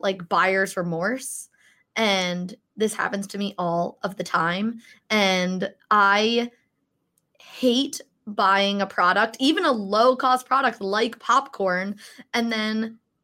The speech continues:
finding out that it tastes really bad. And even though it was three dollars and twenty-nine cents, I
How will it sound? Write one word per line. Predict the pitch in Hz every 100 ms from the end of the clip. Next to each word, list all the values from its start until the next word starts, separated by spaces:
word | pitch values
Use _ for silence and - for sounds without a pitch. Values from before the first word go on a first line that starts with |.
| _ _
finding | 285 277 285
out | 349 440 -
that | 254
it | 254 - _ _ _
tastes | - 277 294 - - -
really | 208 285 294 269
bad. | - 427 - - - - - _ - _ -
And | 240 226 220 214 214 214 -
even | 262 294
though | 311 294
it |
was | 277
three | - 262 233 311
dollars | 294 294 294 294
and | 269
twenty-nine | - 269 285 262 262 262
cents, | 254 269 254 226 -
I | -